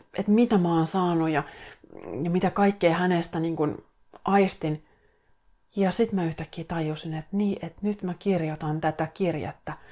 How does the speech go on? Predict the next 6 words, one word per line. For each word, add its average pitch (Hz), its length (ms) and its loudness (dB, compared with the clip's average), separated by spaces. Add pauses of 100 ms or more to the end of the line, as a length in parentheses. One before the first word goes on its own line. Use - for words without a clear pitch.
(300)
ja 180 100 0
näitä 180 400 2
kiitoksia 175 680 -4 (580)
myös 208 360 0
mulle 175 420 -6
itselleni. - 720 -10